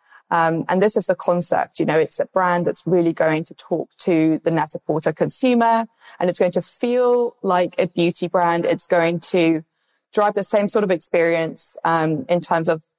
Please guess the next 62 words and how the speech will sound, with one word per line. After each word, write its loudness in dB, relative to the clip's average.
you -2
know, 2
the 0
packaging, -2
people 0
really 2
looking -2
forward 0
to -4
engaging 0
with 0
that -4
product -2
on 0
a 0
daily -2
basis, -2
but 2
it's -4
going 0
to -18
be 4
really 2
be -2
harnessed -2
in 0
these 0
amazing 0
ingredients." -2
And -2
they 2
was -4
just -2
like, 0
"Yep, 0
that 0
sounds 0
great. 2
Um, 0
we 2
can 0
launch 0
you 2
guys 0
in -4
eight -2
months." -6
And 0
I 0
was -2
like, -2
"Right, -2
I -2
have -2
to -4
build 0
a 2
business -2
in -2
eight 0
months -2
then." 0